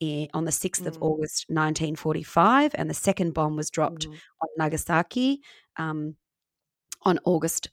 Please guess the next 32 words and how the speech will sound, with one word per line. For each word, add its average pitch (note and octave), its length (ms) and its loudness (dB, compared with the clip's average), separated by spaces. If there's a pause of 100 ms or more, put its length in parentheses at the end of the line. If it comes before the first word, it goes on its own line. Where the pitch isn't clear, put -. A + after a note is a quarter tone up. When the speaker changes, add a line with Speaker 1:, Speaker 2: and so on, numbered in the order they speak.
Speaker 1:
nine, D3+ 540 -2 (400)
um, E3 420 -6 (420)
in, D3+ 600 -4 (640)
uh, D#3 240 -6
nineteen D3+ 400 -6
forty-five. D3+ 840 -8 (580)
So, E3+ 540 2
um, E3 260 -2
she A#3 300 2
had G#3 160 4
later E3+ 240 4
said D#3 400 0
that - 160 -4
the E3 120 0
atomic F3 380 -2
bombings D#3+ 600 0
of D#3+ 180 -2
Hiroshima D#3 600 -2
and D#3 100 -2
Nagasaki D#3 720 -4 (300)
had - 140 -4
come E3 180 2
as D#3 100 0
a D#3 60 -6
surprise D3+ 540 -4
to - 80 -6
her D3 320 -2
and D#3 160 0
that - 180 -6
she - 240 -4
was D3+ 260 -2
sorry D3 720 -4